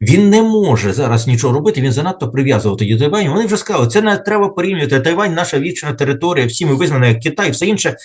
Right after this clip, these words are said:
але вже повернутися до цієї теми йому трудно. Путін винен для нього,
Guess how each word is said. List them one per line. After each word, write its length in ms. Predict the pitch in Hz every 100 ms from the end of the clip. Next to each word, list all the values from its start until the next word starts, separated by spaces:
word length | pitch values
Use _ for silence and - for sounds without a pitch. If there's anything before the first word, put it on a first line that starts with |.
| - -
але 200 | 139 165
вже 260 | 139 127 -
повернутися 840 | - 120 151 156 113 113 - 87 - - - -
до 160 | 117 139
цієї 680 | - 147 135 139 110 104 - - -
теми 340 | 190 226 180
йому 240 | 113 127 175
трудно. 640 | - 143 113 104 92 - _ _ _ _ -
Путін 360 | 143 202 185 92
винен 320 | 117 131 98
для 180 | 92 101
нього, 360 | 113 147 196